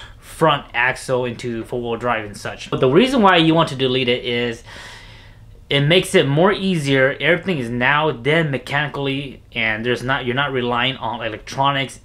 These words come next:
and vacuum system and such and such. I also went ahead and installed the Aisin manual locking hub. Those are pretty much, uh, plug and play. I'm not gonna show you guys that because I made a different video already.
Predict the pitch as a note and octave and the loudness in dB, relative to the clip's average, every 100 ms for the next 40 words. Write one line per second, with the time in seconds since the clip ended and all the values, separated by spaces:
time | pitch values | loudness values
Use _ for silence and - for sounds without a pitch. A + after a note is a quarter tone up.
0 | - A#2 A2+ A2 G2 - - A#2+ B2 C3+ | -8 -4 -4 -6 -12 -18 -2 -2 0 -4
1 | A#2 A#2+ - A#2+ A2 A2 G#2 - A2+ - | -6 -8 -8 -10 -10 -10 -8 -4 -4 -4
2 | A2+ - F3+ A#2 - - - - C3 C#3+ | -12 -4 -2 -2 -4 -14 -12 0 2 4
3 | F3+ - G3+ E3+ D#3 D3+ C3 D3 D3 D3 | 2 4 4 4 4 0 -2 0 2 0
4 | - C3+ B2+ B2 C3 - - C3 B2+ A2+ | -2 -4 -2 -4 -8 -10 0 2 4 2
5 | A2 G#2+ A2+ - D3+ D3+ D#3+ C3 A#2 A#2 | -4 -6 -8 -2 -2 -2 -4 -2 -2 -2
6 | C3+ C3 A#2 B2 B2 A2 B2 D3+ G3+ - | -2 -4 -4 -4 -6 -2 0 0 -4 -10
7 | - - - - A#2 - F3+ C4+ C4+ - | -18 -18 -20 -12 -6 2 6 6 4 -2
8 | - - - B2+ A#2 - - - - - | -8 -18 -4 0 0 -4 -14 -20 -20 -20
9 | - - - F#3 F#3 F3+ - - - C3+ | -20 -16 -2 2 2 2 -2 -10 -2 0
10 | A#2+ - - E3 D#3 C3 D#3 D3+ B2+ B2 | 0 -2 0 0 0 -6 -2 -2 -2 -2
11 | D3 D#3 B2 - D3+ C#3 C3 B2 G#2+ A#2 | -4 -4 -4 -6 -6 -6 -6 -8 -6 -2
12 | C#3 D3 - A2+ A2+ A#2+ B2+ A2 B2 B2+ | -2 -4 -8 -6 -6 -4 -4 -4 -6 -10
13 | G#2+ B2+ D#3 E3+ F3+ G3 A#3 | -8 -4 0 2 2 0 -2